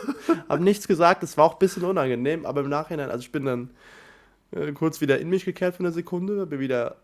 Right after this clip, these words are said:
einbetret-, eingetreten und hab gesagt, „Ich war kurz weg, könnt ihr nochmal wiederholen, was ihr gesagt habt?“ Und dann war auch alles gut. Also, es kann sein, dass sie's nicht gehört haben, aber ich glaub, die haben kurz mich ausrasten. Wir haben halt,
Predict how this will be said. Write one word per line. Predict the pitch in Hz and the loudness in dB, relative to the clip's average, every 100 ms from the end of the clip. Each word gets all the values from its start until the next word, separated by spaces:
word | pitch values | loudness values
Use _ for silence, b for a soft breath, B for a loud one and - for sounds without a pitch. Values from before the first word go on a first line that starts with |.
| _ | _
einbetret-, | - 151 165 165 165 170 175 | -2 -2 -4 -6 -6 -4 -4
eingetreten | 147 156 - 151 160 147 | -4 -6 -6 -8 -8 -6
und | 135 | -6
hab | - | -2
gesagt, | 127 123 | -4 -4
„Ich | - | -4
war | 117 | -4
kurz | 120 - | -6 -2
weg, | 127 - - | -2 -2 -8
könnt | 127 127 | -6 -4
ihr | |
nochmal | 117 113 113 | -2 -2 -2
wiederholen, | 117 110 113 | -2 -2 -2
was | 113 | -2
ihr | 104 | -2
gesagt | 107 92 101 110 87 | -2 0 0 -2 -12
habt?“ | 87 _ - | -16 _ -20
Und | |
dann | 92 82 | -16 -12
war | 69 | -10
auch | 98 | -10
alles | 64 - | -12 -14
gut. | - - - - - | -12 -12 -12 -16 -14
Also, | - 87 - - - | -12 -10 -8 -8 -4
es | 175 - | -4 0
kann | 175 131 151 | 0 2 2
sein, | 123 120 | 4 2
dass | 113 | 0
sie's | 120 | -2
nicht | 139 135 | -4 0
gehört | 127 123 | 0 2
haben, | 123 120 123 | 0 0 0
aber | 110 113 104 110 b b b _ | -2 0 -2 -6 b b b _
ich | - | 0
glaub, | 131 127 | 2 2
die | 120 | 0
haben | 113 | 0
kurz | 113 123 123 117 | -2 -4 -4 -6
mich | 110 - 110 | -6 -6 -10
ausrasten. | 107 95 - 104 | -10 -12 -14 -4
Wir | 117 | -2
haben | 139 | 2
halt, | 123 113 | 0 -2